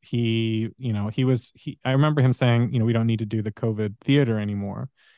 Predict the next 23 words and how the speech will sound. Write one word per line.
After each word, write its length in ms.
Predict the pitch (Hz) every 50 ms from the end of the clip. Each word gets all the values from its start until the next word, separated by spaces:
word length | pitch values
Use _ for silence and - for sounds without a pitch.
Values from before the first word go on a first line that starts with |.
| _ _ _ _
But 100 | - 135
he 60 | 135
also 260 | 143 151 156 139 -
said, 200 | 135 - 135 120
you 80 | 123 123
know, 20 | 127
"If 220 | 147 143 - -
you're 80 | 131 120
vaccinated, 960 | 110 123 120 127 - - - 135 113 107 104 101 98 104 104 110 123 143 147 _ _ _ _ _ _ _ -
walking 320 | 127 123 120 - 123 117
around 200 | 113 117 113 113
out 100 | 110 113
in 60 | 113
the 120 | 110 104 104
open 200 | 104 104 - 113
without 240 | 104 107 107 101
a 40 | 104
mask, 320 | 107 101 98 101 104 - -
the 80 | 107
odds 180 | 101 104 101 -
of 100 | 104 95
you 120 | 104 101
getting 420 | 95 107 98 98 98 98 101 101